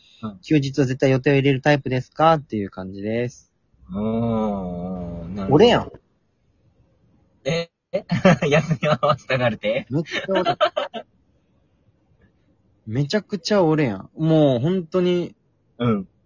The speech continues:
Speaker 2: 彼女が休みの日に合わせるし。
Speaker 1: うんうん。
Speaker 2: 俺やん。
Speaker 1: そうね。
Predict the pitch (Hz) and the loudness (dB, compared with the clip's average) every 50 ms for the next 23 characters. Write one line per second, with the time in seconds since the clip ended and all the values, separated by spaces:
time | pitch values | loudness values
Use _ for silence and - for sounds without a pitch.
0 | _ _ _ _ _ _ - - 190 202 202 202 196 170 180 175 151 175 170 160 | _ _ _ _ _ _ -4 2 4 4 6 4 4 4 2 2 4 4 4 4
1 | 156 156 - - 170 170 170 170 160 147 - 180 175 175 185 190 185 156 143 139 | 4 2 0 0 0 2 2 2 0 0 0 0 2 2 2 2 4 4 4 4
2 | 139 139 135 - 143 123 110 101 - - 104 95 90 - - _ _ _ _ _ | 4 2 2 0 0 0 -2 -2 -6 -8 -12 -12 -12 -14 -18 _ _ _ _ _
3 | _ _ _ _ _ _ - 120 120 110 104 101 - - 185 180 175 - - 131 | _ _ _ _ _ _ -6 -4 -2 -2 -2 -2 -4 -6 -6 -6 -10 -8 -4 0
4 | 147 151 165 175 175 135 104 98 - _ _ _ _ _ _ _ _ _ _ _ | 2 4 4 4 4 4 2 -2 -8 _ _ _ _ _ _ _ _ _ _ _
5 | _ _ _ _ _ _ _ _ _ _ _ _ _ _ _ _ _ - 208 220 | _ _ _ _ _ _ _ _ _ _ _ _ _ _ _ _ _ -10 -10 -10
6 | - _ - - 247 208 165 143 113 - _ _ _ _ _ - - 104 101 101 | -10 _ 0 2 2 2 2 0 -4 -6 _ _ _ _ _ -8 -6 -6 -4 -4
7 | 107 107 107 104 - | -4 -4 -4 -6 -8